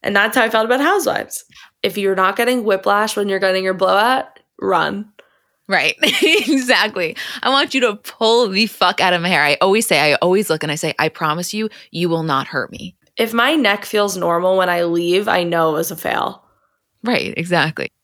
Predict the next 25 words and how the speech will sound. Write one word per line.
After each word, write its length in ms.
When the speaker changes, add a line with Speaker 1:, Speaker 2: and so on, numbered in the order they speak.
Speaker 2:
Also, 260
I 60
know 140
this 160
is 60
very 320
unimportant 460
in 60
the 60
scheme 240
of 100
things, 300
but 200
just 240
to 100
acknowledge 460
the 100
moment 340
where 380
Drew 200
was 220
talking 400
about 400
the 160
new 500